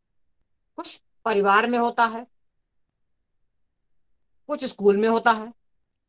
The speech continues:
कुछ संस्था में होता है, कुछ पर्टिकुलर समूह से होता है, जिस ग्रुप में आपका दोस्त अभी रहते हैं, पीयर ग्रुप,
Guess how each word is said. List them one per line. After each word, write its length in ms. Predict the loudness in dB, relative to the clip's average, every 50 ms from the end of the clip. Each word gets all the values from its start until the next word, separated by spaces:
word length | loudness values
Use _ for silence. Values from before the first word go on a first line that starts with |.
| _ _ _ _ _ _ _ _ _ _ _ _ _ _ _ _ _ _ _ _ _ _ _ _ _ _ _ _ _
कुछ 100 | -6 -6
संस्था 460 | -2 -2 -2 -2 -2 -2 0 0 0
में 80 | 2 2
होता 260 | 0 0 2 0 0
है, 220 | 0 -2 -8 -12 _ _ _ _ _ _ _ _ _ _ _ _ _ _ _ _ _ _ _ _ _ _ _ _ _ _ _ _ _ _ _ _ _ _ _ _ _ _ _ _ _ _ _ _ _ _ _ _ _ _ _ -16
कुछ 280 | -16 -12 -12 -14 -14 _ _ _ _ _ _
पर्टिकुलर 440 | -8 -6 _ -8 -4 2 2 2 2
समूह 380 | 2 -2 -2 0 2 0 0 0
से 120 | 2 2
होता 200 | 2 4 4 2
है, 60 | 0
जिस 140 | 0 -2 -8
ग्रुप 220 | -6 -8 -8 -6
में 100 | -4 -2
आपका 300 | 0 0 -2 -2 -4 -6
दोस्त 280 | -6 -4 -4 -4 -4 -4
अभी 160 | -6 -4 -4
रहते 300 | -4 -4 -4 -4 -4 -6
हैं, 220 | -6 -6 -8 -10 -12 _ _ _ _ _ _ _ _ _ _ _ _
पीयर 200 | 0 2 2 2
ग्रुप, 240 | 4 2 0 0 -2